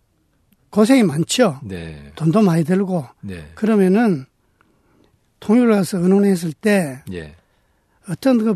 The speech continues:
Speaker 1: 뭐, 뭐 편법이라 그러면 이상하지만
Speaker 2: 예.
Speaker 1: 무기는 해주는 측면에서도 수입을 한번 해보자.
Speaker 2: 네.
Speaker 1: 그 이 앉아서 일하는 사람들 생각이
Speaker 2: 네.
Speaker 1: 북한 물건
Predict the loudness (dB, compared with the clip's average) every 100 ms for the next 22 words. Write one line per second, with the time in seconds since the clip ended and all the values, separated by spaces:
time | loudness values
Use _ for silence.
0 | -2 -2 0 -2 -4 -10 -14 -2 2 2
1 | 2 -2 0 -2 -2 -2 -2 -2 -2 -2
2 | -2 0 -2 -4 -8 -12 -20 -20 _ 0
3 | 2 6 6 6 4 2 2 0 -2 _
4 | _ _ _ _ _ _ _ -6 0 4
5 | 4 2 0 -2 -2 -4 -2 -2 0 -4
6 | -6 -6 -2 0 0 -4 -10 -14 -12 -14
7 | -20 _ _ -2 4 4 4 0 -4 0
8 | 2 4 4 4 4 4 2 0 0 0
9 | -4 -2 2 4 4 4 -2 -6 _ -12
10 | -12 -10 0 4 10 10 12 10 8 6